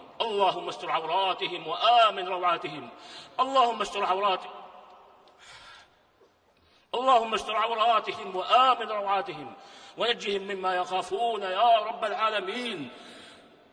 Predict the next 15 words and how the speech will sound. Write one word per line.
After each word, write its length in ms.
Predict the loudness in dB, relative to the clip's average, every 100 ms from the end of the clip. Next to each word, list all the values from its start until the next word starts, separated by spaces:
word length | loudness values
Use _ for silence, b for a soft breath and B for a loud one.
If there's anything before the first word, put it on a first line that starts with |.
| _ _ 0
واكفهم 520 | 0 2 -2 -2 -4
بما 240 | -4 -4
شئت 400 | -6 -8 -10 -14 -14 -20 -18
شر 320 | -8 -8 -6
أعدائهم، 560 | -8 -6 -10 -10 -16 -20 -20 B B B
واكفهم 580 | 2 2 -2 -4 -4 -10 -16 -20 -20 -16
شر 320 | 0 0 2 2
أعدائهم، 760 | 2 2 0 -2 -4 -8 -6 -4
واكفهم 420 | -4 -4 -6 -2
بما 240 | 0 0
شئت 300 | -2 -6 -6
شر 380 | -4 -4 -4 -4
أعدائهم، 680 | -4 0 -2 0 -4 -6 -10 B B B
وارحم 500 | 2 2 4 0 0
ضعفهم. 520 | 0 0 -2 -12 -16